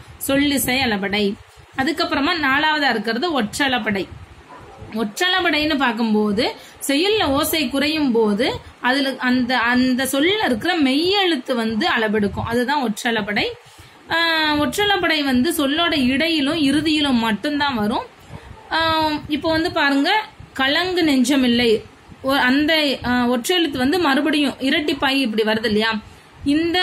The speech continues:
ஒற்றுக்கு அரை மாத்திரை, இந்த ஒற்றுக்கு அரை மாத்திரை. So ஒற்றளபடைக்கு ஒரு மாத்திரை, மொத்தம் ரெண்டு ஒற்று வர்றதுனால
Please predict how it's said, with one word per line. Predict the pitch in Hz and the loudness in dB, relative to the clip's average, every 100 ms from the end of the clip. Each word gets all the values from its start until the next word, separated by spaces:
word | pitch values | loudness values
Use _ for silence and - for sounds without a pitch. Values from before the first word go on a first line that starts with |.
| 349 | 2
ஒற்றுக்கு | 269 339 311 359 | 0 -2 -2 0
அரை | 320 247 254 | 2 2 2
மாத்திரை, | 247 208 214 233 381 - | 2 2 2 2 0 -2
இந்த | 269 285 311 | 0 2 2
ஒற்றுக்கு | 294 277 240 | 2 0 0
அரை | 285 226 | 0 2
மாத்திரை. | 214 202 202 202 - | 0 0 -2 -4 -4
So | - 247 359 - | -2 0 0 -2
ஒற்றளபடைக்கு | 247 - 349 339 302 240 233 381 | -6 -2 0 0 0 0 0 0
ஒரு | 302 262 | 2 2
மாத்திரை, | 262 247 214 269 247 | 2 0 0 -2 2
மொத்தம் | 208 202 294 320 | 2 2 0 2
ரெண்டு | 240 254 277 | 2 2 2
ஒற்று | 233 - 285 | 0 0 0
வர்றதுனால | 233 220 214 202 185 | 2 0 2 0 0